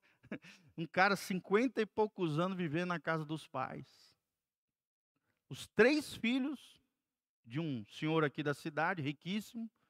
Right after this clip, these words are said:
dependendo economicamente dos pais, com, de quarenta e cinco a cinquenta e cinco anos de idade. Eu pergunto pra vocês, irmãos, isso tá certo? Tá errado, é antinatural, é equivocado. Isso é erro dos pais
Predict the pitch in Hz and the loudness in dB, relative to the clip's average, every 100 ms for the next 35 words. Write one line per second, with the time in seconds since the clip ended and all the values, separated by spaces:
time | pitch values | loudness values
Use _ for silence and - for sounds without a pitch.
0 | _ _ _ _ _ _ _ 123 269 - | _ _ _ _ _ _ _ 6 8 10
1 | 277 254 254 302 302 285 285 285 285 269 | 8 10 10 10 8 6 6 6 8 8
2 | 247 277 339 - 294 320 - - 254 208 | 8 6 2 2 4 4 2 0 0 2
3 | 175 220 240 226 269 262 226 - 277 370 | -2 6 10 10 8 4 0 2 0 4
4 | 294 277 247 269 285 262 269 262 240 240 | 2 2 2 2 4 0 0 0 2 2
5 | 220 170 190 202 _ - _ _ _ _ | 0 0 0 -2 _ -20 _ _ _ _
6 | _ _ _ _ _ - 147 202 190 190 | _ _ _ _ _ -12 0 2 2 2
7 | 202 185 175 - 190 170 165 180 143 175 | 2 2 2 2 2 2 2 0 0 -4
8 | - 156 - 185 226 - _ _ _ _ | -2 -4 0 0 0 -2 _ _ _ _
9 | _ _ _ _ _ _ _ _ _ _ | _ _ _ _ _ _ _ _ _ _
10 | _ - 143 117 143 170 139 127 143 185 | _ -8 -6 0 4 4 4 2 2 0
11 | - 165 165 - 131 127 156 147 104 _ | -2 -4 -4 -4 -2 0 0 -2 -8 _
12 | _ _ _ - 139 139 - 147 160 135 | _ _ _ -2 0 0 -2 0 0 0
13 | 151 151 160 190 190 170 190 170 160 185 | 0 2 0 2 4 6 6 6 6 8
14 | 277 - - 190 196 226 349 - - - | 8 6 8 12 12 12 8 0 -12 -18